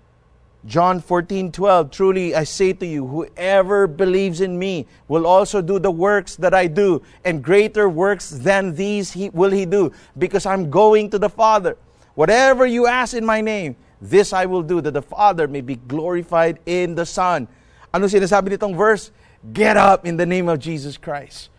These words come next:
"Rise up and walk." And then look what happened in the next verse.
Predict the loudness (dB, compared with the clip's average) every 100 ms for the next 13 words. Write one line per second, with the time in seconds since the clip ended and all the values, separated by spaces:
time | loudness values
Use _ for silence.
0 | _ _ -2 2 4 2 2 2 2 -2
1 | -8 -6 -2 -2 -4 -12 _ _ _ _
2 | _ _ _ _ _ _ _ _ _ _
3 | _ _ _ -8 -2 0 0 -4 -2 -2
4 | -2 -6 -8 -8 -8 -12 -14 -16 -20 -20